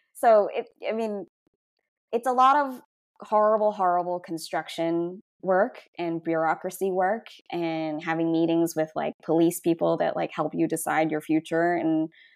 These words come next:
and city council meetings, a lot of interesting and deeply horrible work <laughs> to get a restaurant open, at least in Los Angeles. That's all I can speak for.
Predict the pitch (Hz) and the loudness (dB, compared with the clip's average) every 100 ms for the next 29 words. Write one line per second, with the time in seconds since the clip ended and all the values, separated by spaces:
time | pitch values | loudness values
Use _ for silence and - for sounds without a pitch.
0 | _ _ _ 175 170 165 160 - _ _ | _ _ _ 0 2 0 -2 -8 _ _
1 | - - 180 175 180 175 170 170 170 170 | -6 0 0 0 -6 -6 -2 0 2 2
2 | 170 165 165 175 - 190 208 254 269 185 | 2 0 0 -4 -6 -6 -2 2 2 0
3 | 175 - 202 190 190 180 - 165 165 160 | -4 -4 -2 0 -2 -2 0 2 2 2
4 | 160 - - 170 160 156 151 - - - | 0 -4 -2 2 2 2 0 -4 -12 -14
5 | _ _ _ - _ - 202 - 170 165 | _ _ _ -20 _ -2 -2 0 -2 0
6 | 165 156 151 147 117 165 - - 302 330 | 0 -2 -2 -4 -4 -6 -10 0 2 4
7 | 359 359 - - - - - 240 202 196 | 0 0 -6 -12 -18 -18 -4 -2 6 6
8 | 185 - - 190 175 175 170 160 156 156 | 6 0 -8 -4 -2 -2 -6 -6 -4 -4
9 | - 160 196 - 160 135 - 104 123 90 | -2 -2 -2 0 -2 -2 -4 -6 -6 -4
10 | 90 - 156 151 110 90 - - - - | -4 -2 -2 2 2 2 -2 -10 -12 -10
11 | - - | -8 -4